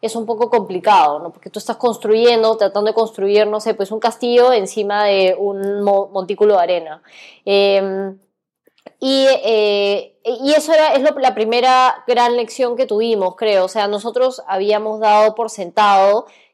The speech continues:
que habían cosas, como por ejemplo políticas de nube,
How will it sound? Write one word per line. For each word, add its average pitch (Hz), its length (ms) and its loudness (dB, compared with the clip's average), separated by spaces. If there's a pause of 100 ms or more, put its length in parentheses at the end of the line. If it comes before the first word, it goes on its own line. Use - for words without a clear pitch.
que 208 80 0
habían 226 320 2
cosas, 240 720 0
como 196 300 -10
por 185 100 -4
ejemplo 214 760 0 (320)
políticas 208 600 0
de 196 120 -10
nube, 226 920 2